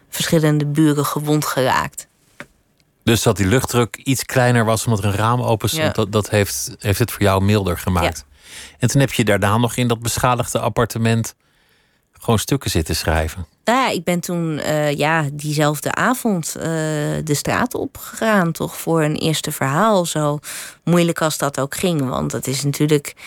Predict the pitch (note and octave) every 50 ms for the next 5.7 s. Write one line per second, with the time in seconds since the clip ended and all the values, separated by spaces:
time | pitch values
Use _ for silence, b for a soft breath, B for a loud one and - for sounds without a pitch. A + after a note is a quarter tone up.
0 | B B B B B B _ - - D3+ - - - - E3+ F3+ G3+ - - -
1 | - - F#3 F#3 - - F3+ F3+ E3+ E3 E3 D#3+ D#3+ D#3+ D#3+ D#3 D#3+ D#3+ - -
2 | - D#3 D3+ D3 D3 D3 C#3+ D3 D3 C#3 b b b b - - _ _ - D#3
3 | D#3+ - - - - - F#3 F#3+ G#3 A3 G3 F#3+ E3+ D#3 - F3 F3 E3 - D#3
4 | - - - - D3+ D3+ D#3 D3+ - - - D3 D3+ D3 C#3+ C#3 C#3 C#3 C#3 C3
5 | B2+ - - - C3+ C3+ C#3 D#3 D3 C#3+ C3+ C3+ - -